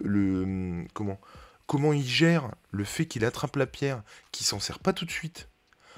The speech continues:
De la même manière que l'autre, il sort son poignard, il s'en sert pas tout de suite. Même eux se posent la question de s'ils doivent aller plus loin ou pas.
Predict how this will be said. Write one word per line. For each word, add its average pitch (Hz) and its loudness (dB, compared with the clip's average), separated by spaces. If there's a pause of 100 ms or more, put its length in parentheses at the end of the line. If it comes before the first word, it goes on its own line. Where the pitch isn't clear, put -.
(120)
De 101 4
la 110 10
même 123 4
manière 143 4
que - -2
l'autre, 143 0
il - -6
sort - 0
son - -8
poignard, 139 0 (340)
il 170 -6
s'en 107 0
sert 95 -4
pas 170 2
tout 175 -2
de 165 -4
suite. - -12 (300)
Même 147 4
eux 196 6
se - 0
posent 165 2
la 151 4
question 160 -4
de 139 2
s'ils 139 -6
doivent 151 4
aller 139 0
plus 147 -4
loin 151 2
ou 117 -4
pas. 139 2